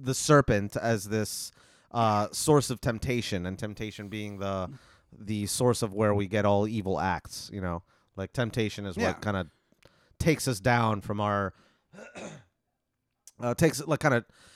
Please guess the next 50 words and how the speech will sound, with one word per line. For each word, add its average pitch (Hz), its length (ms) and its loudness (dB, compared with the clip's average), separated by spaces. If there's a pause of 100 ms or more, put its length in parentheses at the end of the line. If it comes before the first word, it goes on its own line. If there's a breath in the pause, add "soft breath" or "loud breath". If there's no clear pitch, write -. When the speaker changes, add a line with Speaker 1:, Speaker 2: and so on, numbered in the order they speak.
(220 soft breath)
Speaker 1:
uh, 120 120 6
pulls 160 340 6
down 127 220 4
our 110 120 6
dignity 98 640 2 (200)
as 110 180 2
human 117 260 0
beings 98 500 0
and, 95 180 -4
and 95 420 -10
turns 110 240 -4
us 101 120 -6
into 101 220 -4
animals 92 440 -2
that 90 120 -4
just, - 220 -8
like, 85 260 -6
you 92 60 -6
know, 78 280 -6 (520 soft breath)
uh, 85 400 0 (120)
uh, 82 240 -6 (580)
Speaker 2:
Slither 139 380 -6
around 143 200 0
on 147 40 -2
their 131 100 -4
stomachs 156 440 -4
like 120 80 -6
Speaker 1:
slither 143 260 4
around 135 100 4
on 131 100 2
Speaker 2:
idiots. 123 100 -4
Speaker 1:
their 160 100 4
stomachs 143 240 2
and 117 120 -2
just, 113 180 -4
like, 113 220 0
Speaker 2:
Like 117 100 2
Speaker 1:
uh, - 40 -2
you 131 120 2
know, 120 100 6
Speaker 2:
morons. 110 380 0
Every 135 140 8
Speaker 1:
our - 80 6
Speaker 2:
time, 233 100 0
every 233 120 2
time 285 100 2
I 269 40 2
see 226 140 -2
a 185 60 0
snake 160 360 -2